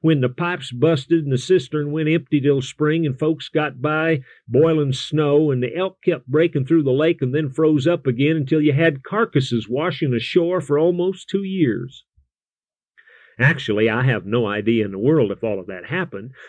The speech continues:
but if you sit around a cafe long enough, you'll hear the hard winter bunch. There seems to be something in every one of us, ranchers, farmers, and cowboys, that has a tendency to present our bad times worse than everyone else's.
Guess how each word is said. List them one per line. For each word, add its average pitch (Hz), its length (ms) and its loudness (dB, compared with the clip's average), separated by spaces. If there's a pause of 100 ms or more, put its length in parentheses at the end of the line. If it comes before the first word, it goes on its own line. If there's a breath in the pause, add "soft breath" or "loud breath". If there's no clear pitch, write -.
but 269 140 -2
if 269 120 0
you 240 60 6
sit 226 220 4
around 165 300 4
a - 20 2
cafe 185 420 2
long 170 320 2
enough, 135 320 2
you'll 202 260 2
hear 175 420 2
the 120 100 -4
hard 160 300 -2
winter 190 260 2
bunch. 110 600 -4 (760 soft breath)
There 135 100 2
seems 135 320 0
to 131 60 -4
be 147 120 2
something 131 400 0
in 131 120 0
every 135 240 2
one 131 240 4
of 101 100 0
us, 117 220 -2
ranchers, 120 500 -2
farmers, 120 460 0
and 123 120 -6
cowboys, 113 680 2
that 120 120 2 (300 loud breath)
has 202 180 -4
a 196 80 -2
tendency 156 540 2
to 143 80 0
present 123 580 0
our 185 320 2
bad 117 460 0
times 113 500 -4 (400)
worse 135 460 2
than 104 160 -8
everyone 117 400 0
else's. - 600 -6